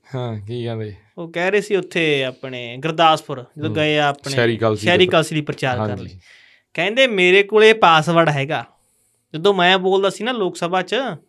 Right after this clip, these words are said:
Speaker 2: ਤਾਂ ਉਹਨੂੰ ਪਤਾ ਸੀ ਕਿ ਇਹ ਬੰਦਾ ਕਹੂਗਾ, "ਰੌਲਾ, ਇਹਨੂੰ ਟਾਈਮ ਦਿਓ, ਤੇਰਾ ਕੰਮ ਨਿਬੇੜੋ।" ਕਹਿੰਦਾ, "ਮੈਂ ਉਹੀ ਹੁਣ ਪਾਸਵਰਡ ਤੇ ਉਹੀ ਚਾਬੀ ਦਊਂਗਾ ਸ਼ਹਿਰੀ ਕਲਸੀ ਨੂੰ।" ਤੇ ਆਪਾਂ ਆਪਦੇ ਮਸਲੇ ਪੂਰੇ ਫੁੱਲ ਉਠਾਉਣੇ ਆ ਉੱਥੇ, ਆਪਾਂ ਨੂੰ ਪੂਰਾ ਟਾਈਮ ਮਿਲਿਆ ਕਰੂਗਾ।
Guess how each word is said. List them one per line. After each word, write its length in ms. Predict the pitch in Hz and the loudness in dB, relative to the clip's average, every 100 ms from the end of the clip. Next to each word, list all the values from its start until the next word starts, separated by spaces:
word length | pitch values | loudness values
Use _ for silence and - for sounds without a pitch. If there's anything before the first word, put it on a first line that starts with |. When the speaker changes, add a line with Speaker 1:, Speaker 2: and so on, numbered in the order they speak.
| _ _ _ _ _ | _ _ _ _ _
Speaker 2:
ਤਾਂ 100 | 180 | -2
ਉਹਨੂੰ 200 | 214 220 | -2 0
ਪਤਾ 160 | 214 185 | 0 0
ਸੀ 120 | 202 | 0
ਕਿ 60 | |
ਇਹ 40 | 214 | 0
ਬੰਦਾ 260 | 190 185 | 0 -2
ਕਹੂਗਾ, 240 | 175 185 190 | 0 0 4
"ਰੌਲਾ, 240 | 156 165 | 4 4
ਇਹਨੂੰ 140 | 185 180 | 2 0
ਟਾਈਮ 280 | 156 160 | 0 0
ਦਿਓ, 160 | 160 180 | -2 -2
ਤੇਰਾ 300 | 180 160 160 | -2 -2 -2
ਕੰਮ 240 | 160 151 | -2 -4
ਨਿਬੇੜੋ।" 300 | 139 131 120 | -4 -8 -10
ਕਹਿੰਦਾ, 1040 | 117 _ _ _ _ _ _ _ _ 202 226 | -16 _ _ _ _ _ _ _ _ -6 -2
"ਮੈਂ 140 | 233 - | -2 -4
ਉਹੀ 280 | 208 214 269 | 0 2 4
ਹੁਣ 140 | 254 | 0
ਪਾਸਵਰਡ 560 | 254 185 180 180 208 220 | 2 4 4 4 0 -2
ਤੇ 140 | 220 | 0
ਉਹੀ 120 | 220 240 | 0 2
ਚਾਬੀ 280 | 220 175 | -2 -2
ਦਊਂਗਾ 400 | 185 202 226 277 277 | -2 0 0 0 -4
ਸ਼ਹਿਰੀ 380 | - - 202 190 | -6 2 4 4
ਕਲਸੀ 400 | 180 147 131 127 | 2 -2 -2 -12
ਨੂੰ।" 120 | 113 - _ - - - | -18 -20 _ -8 -8 -2
ਤੇ 60 | 190 | 0
ਆਪਾਂ 400 | 190 - 214 214 | 0 -2 0 0
ਆਪਦੇ 160 | 233 | -2
ਮਸਲੇ 320 | 226 202 220 | -4 -2 -2
ਪੂਰੇ 300 | 226 220 254 | -4 -4 -2
ਫੁੱਲ 340 | 247 - 214 214 | -2 -4 0 0
ਉਠਾਉਣੇ 320 | 196 156 139 | 0 -2 -6
ਆ 60 | 135 | -10
ਉੱਥੇ, 200 | - 147 | -8 -8
ਆਪਾਂ 240 | 151 214 | -6 -6
ਨੂੰ 100 | 208 | -2
ਪੂਰਾ 160 | 233 240 | -2 2
ਟਾਈਮ 300 | 233 208 196 | 2 2 2
ਮਿਲਿਆ 200 | 156 139 | 0 0
ਕਰੂਗਾ। 460 | 139 127 123 - | -4 -16 -18 -20